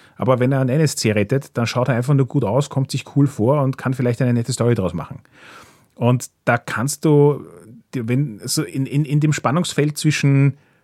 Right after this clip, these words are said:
versuch ihnen bei jeder Gelegenheit was Unerwartetes einzuwürgen und sei gleichzeitig ein Fan und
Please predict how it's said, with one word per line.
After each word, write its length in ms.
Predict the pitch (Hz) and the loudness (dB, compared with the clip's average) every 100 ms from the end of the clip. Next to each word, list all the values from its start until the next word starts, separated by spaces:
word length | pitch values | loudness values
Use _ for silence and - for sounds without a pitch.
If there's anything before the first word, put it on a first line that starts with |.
| _ | _
versuch 420 | _ 139 123 208 | _ -2 0 -2
ihnen 440 | 202 165 165 156 147 - 185 165 | 0 2 2 0 -2 -16 -20 -6
bei 80 | 131 | -2
jeder 280 | 120 156 180 | 0 0 0
Gelegenheit 840 | 160 135 160 139 131 127 131 - | 0 0 0 0 2 2 0 -8
was 160 | 135 127 | -4 -4
Unerwartetes 680 | - 185 143 120 151 135 - | 2 2 4 2 0 -2 -2
einzuwürgen 680 | 120 151 120 110 113 143 | -4 -2 0 0 2 0
und 240 | 143 131 135 | 0 -2 -2
sei 200 | - 113 | -2 -2
gleichzeitig 580 | - 107 147 151 135 127 | 0 -2 0 -4 -2 -2
ein 100 | 120 | -4
Fan 500 | - 101 139 165 160 | 0 0 2 2 -2
und 480 | 143 131 135 - | 0 2 2 -2